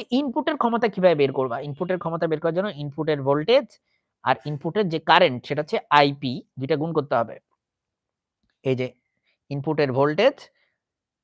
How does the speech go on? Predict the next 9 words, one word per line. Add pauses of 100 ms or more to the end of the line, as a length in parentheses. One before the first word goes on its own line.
(360)
আর
ইনপুটের (100)
কারেন্টকে
গুণ
করলাম,
গুণ
করে
পেলাম
হচ্ছে